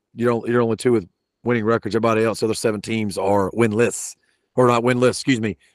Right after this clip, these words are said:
They do not have winning records. Imagine that. They have nine teams, seven teams do not have a winning record. Only two teams. One of those is a transitional year. Whereas the Sun Belt,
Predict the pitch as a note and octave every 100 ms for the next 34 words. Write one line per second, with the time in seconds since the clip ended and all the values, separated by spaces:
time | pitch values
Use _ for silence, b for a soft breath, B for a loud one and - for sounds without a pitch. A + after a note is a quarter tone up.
0 | _ A#2+ B2+ B2+ B2+ A2+ A#2 A#2 A#2+ G#2+
1 | A#2 - E2+ - _ _ _ - A#2+ C3
2 | A2+ A2 F2+ _ A#2 G#2+ C3+ C#3 C3+ A#2+
3 | A2 - _ - C#3 C3 C3+ A#2 A2 -
4 | _ _ - G2 B2+ A#2+ A2+ _ A2+ A2+
5 | G#2 G#2+ A2+ G#2 G#2+ - F2 - _ -
6 | A#2+ A2 B2 - G#2 G2 - _ _ -
7 | B2+ A#2+ G#2+ G2+ A#2+ G#2+ G#2 - F#2 F2+
8 | E2 - _ _ _ _ _ _ B2+ A#2+
9 | G2+ - C#3+ C3+ A#2+ A2+ G#2+